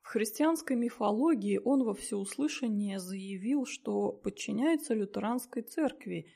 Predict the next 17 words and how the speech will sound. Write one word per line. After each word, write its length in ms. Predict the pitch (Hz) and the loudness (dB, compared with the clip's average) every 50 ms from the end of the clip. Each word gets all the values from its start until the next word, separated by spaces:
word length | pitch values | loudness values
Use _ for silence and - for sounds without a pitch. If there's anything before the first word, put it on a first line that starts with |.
| _ _ _ _ | _ _ _ _
и 120 | - 202 208 | 0 2 2
разделяет 640 | 202 214 202 185 196 247 269 330 302 226 190 - | 4 2 2 0 -2 0 2 2 2 2 0 -2
ее 480 | - 190 190 196 190 190 202 196 190 - | -4 -4 -2 -2 0 0 0 0 0 -2
вероучение. 1000 | - 202 190 185 175 165 170 175 185 208 208 - - 285 220 180 170 170 - 175 - _ _ _ _ _ _ _ _ _ _ - | -4 -6 -6 -4 -6 -6 -6 -6 -6 -6 -4 -2 -2 -2 -2 -2 -4 -6 -8 -10 -12 _ _ _ _ _ _ _ _ _ _ -4
«Я 380 | 233 208 202 202 202 220 226 | -4 0 2 4 4 4 4
в 100 | 208 185 | 2 0
высшей 380 | 185 214 240 - - - 254 220 | -2 -2 -2 -2 -4 -4 -6 -6
степени 580 | - - - - 233 247 247 269 240 240 240 | -6 -8 -6 -2 -2 -2 0 2 2 2 2
признаю 1000 | 240 - - 220 226 220 202 202 208 196 190 185 185 185 196 214 233 254 - - - | 0 -2 0 0 2 2 4 2 2 2 2 -2 -2 2 4 4 4 4 2 -2 -2
аугсбургское 1200 | - 185 185 196 226 220 - - - - 214 202 190 190 190 190 190 - - - - - 226 240 233 | 0 2 2 2 0 -2 -4 -8 -6 -4 -2 -2 0 0 0 -2 -2 -6 -14 -12 -4 -2 0 0 0
исповедание 960 | - 214 - - - 226 214 208 185 175 185 180 175 180 185 190 196 214 220 | -2 -6 -10 -6 -6 -4 -4 -2 -2 -2 -2 -2 -2 -4 -4 -4 -4 -2 -2
веры, 460 | 226 262 269 262 202 175 180 165 160 _ _ _ _ _ - | 0 0 0 0 0 -2 -4 -6 -10 _ _ _ _ _ -6
данное 560 | 208 190 180 196 185 175 180 202 220 262 277 262 | -4 -2 -2 -2 -2 -2 -2 -2 -2 -2 -4 -4
в 180 | - _ - | -8 _ -6
формуле 520 | 196 196 196 202 208 226 247 262 269 262 262 - - _ _ - | -4 -2 0 0 0 0 2 2 0 0 -2 -6 -20 _ _ -2
обретенного 680 | - 254 226 277 269 262 - - 233 196 185 185 175 185 | -2 0 2 2 0 0 0 0 0 0 0 -4 -6 -8
согласия». 800 | 185 - - 208 202 208 185 175 156 156 - - - 147 139 | -10 -6 -6 -2 0 0 0 0 -2 -6 -8 -8 -8 -10 -10